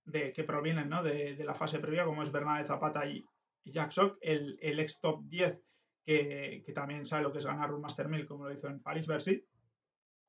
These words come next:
Y, bueno, un partido donde dos tenistas que les gusta también jugar bastante plano,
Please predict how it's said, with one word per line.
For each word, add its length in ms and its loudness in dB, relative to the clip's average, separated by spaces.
Y, 320 4
bueno, 200 6
un 80 4
partido 360 8
donde 320 6
dos 160 4
tenistas 360 2
que 160 2
les 180 -4
gusta 220 -2
también 220 0
jugar 300 6
bastante 400 4
plano, 400 4